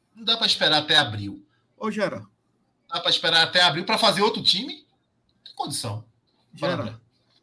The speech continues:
Speaker 2: E Renatinho, cara? Quando é que Renatinho vai vestir a, a, a gloriosa
Speaker 1: Cara,
Speaker 2: camisa
Speaker 1: olha,
Speaker 2: do
Speaker 1: Renatinho,
Speaker 2: Santos?
Speaker 1: mais cedo ou mais tarde, vai assinar contrato com Santa Cruz. Inclusive, Renatinho, ele consta na R J, na recuperação judicial do clube. O Santa Cruz deve,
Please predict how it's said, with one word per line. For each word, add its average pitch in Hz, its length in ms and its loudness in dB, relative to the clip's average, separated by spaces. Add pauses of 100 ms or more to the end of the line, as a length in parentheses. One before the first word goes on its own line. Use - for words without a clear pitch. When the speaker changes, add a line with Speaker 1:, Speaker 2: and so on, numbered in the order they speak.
(340)
Speaker 2:
E 381 40 -6
Renatinho, 330 680 -6
cara? 117 260 -6
Quando 226 260 -6
é 311 40 -8
que - 120 -10
Renatinho 156 460 -4
vai 143 140 -2
vestir 135 380 -8
a, 131 140 -6
a, 120 440 -6 (160)
a 127 80 -6
gloriosa 151 500 2
Speaker 1:
Cara, 170 60 -8
Speaker 2:
camisa 170 240 6
Speaker 1:
olha, 165 140 4
Speaker 2:
do 139 80 -6
Speaker 1:
Renatinho, 180 460 0
Speaker 2:
Santos? 196 100 -6
Speaker 1:
mais 180 180 2
cedo 180 440 -4
ou 185 60 -4
mais 160 280 2
tarde, 123 500 -4
vai 120 380 -2
assinar 117 440 -6
contrato 107 400 -10
com 110 80 -16
Santa 110 300 -10
Cruz. 131 240 -12
Inclusive, 165 560 -8
Renatinho, 147 580 -6
ele 160 200 -8
consta 180 480 -6
na 180 160 0
R 220 160 -2
J, 151 320 -4
na 143 80 -6
recuperação 147 480 -6
judicial 165 400 -6
do 269 80 -12
clube. 117 360 -8 (1040)
O - 60 -14
Santa - 160 -12
Cruz - 240 -8
deve, 151 560 -2